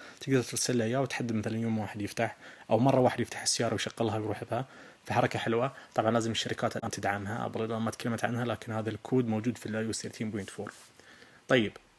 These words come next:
ننتقل معاكم الحين للشيء الثاني، اللي هو البرشز، أو إنك لو لعبة أو شيء،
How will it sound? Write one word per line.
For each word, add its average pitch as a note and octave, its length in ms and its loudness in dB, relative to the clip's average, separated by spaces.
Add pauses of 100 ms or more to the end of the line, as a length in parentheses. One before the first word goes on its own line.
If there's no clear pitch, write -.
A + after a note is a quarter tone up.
ننتقل C3 300 0
معاكم C3 420 4
الحين C#3 400 -2 (460)
للشيء A#2 640 0
الثاني، B2+ 540 0 (360)
اللي B2+ 200 2
هو C3 220 4
البرشز، A#2+ 580 0
أو A2+ 180 0
إنك A2+ 260 -4
لو B2 80 0 (1000)
لعبة B2 380 8
أو G#2+ 100 4
شيء، C3 380 0